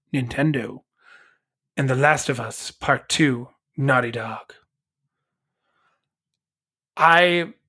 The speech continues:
like, I mean, what a great year for Sony. I think Sony really is shining in even just, like, the, out of the six, there's two exclusives on here, right?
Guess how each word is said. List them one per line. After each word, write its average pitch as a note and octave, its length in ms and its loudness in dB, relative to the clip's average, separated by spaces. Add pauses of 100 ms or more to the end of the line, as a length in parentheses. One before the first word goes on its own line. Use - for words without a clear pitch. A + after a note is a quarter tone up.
(200)
like, F3 260 0
I D#3 120 2
mean, C#3+ 260 -4
what F3 160 6
a E3 60 2
great D3+ 380 0
year D3 260 0
for C#3+ 160 -6
Sony. C#3 580 -2 (100)
I D3 160 0
think C#3 580 -4
Sony C#3 680 2
really C3+ 600 2 (1200)
is D3 180 2
shining C#3+ 720 2
in C#3+ 300 0
even C#3 320 -4
just, B2 380 -6 (200)
like, B2+ 280 -12 (1900)
the, G#3 280 0
out F#3+ 140 4
of F3 100 2
the E3 80 0
six, - 360 2
there's E3 220 0
two E3+ 260 0
exclusives D#3 540 -6
on C3+ 160 -2
here, B2+ 200 -4
right? D#3 260 0